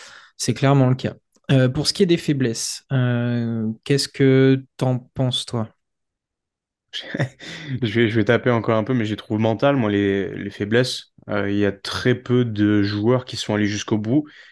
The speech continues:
Speaker 2: qui sont capables d'aller jusqu'au bout. C'est pour ça, d'ailleurs, que ça, euh, Jasikevičius, euh, se sert de Corey Higgins dans le quatrième quart-temps, comme j'ai pu en parler, parce qu'il sait que c'est son moment à lui.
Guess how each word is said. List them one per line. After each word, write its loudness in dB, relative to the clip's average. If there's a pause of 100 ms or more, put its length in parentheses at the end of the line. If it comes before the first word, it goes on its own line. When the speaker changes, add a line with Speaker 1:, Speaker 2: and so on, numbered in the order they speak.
Speaker 2:
qui -8
sont 0
capables 2
d'aller 4
jusqu'au -2
bout. 0
C'est -4
pour -6
ça, -4
d'ailleurs, 0
que -2
ça, -6
euh, -6
Jasikevičius, -2
euh, 4 (420)
se -2
sert 0
de -14
Corey 2
Higgins 2
dans 0
le 0
quatrième -4
quart-temps, -2
comme 0
j'ai -2
pu -6
en 0
parler, 0 (800)
parce -4
qu'il -6
sait 0
que -4
c'est 0
son -4
moment 0
à -2
lui. -2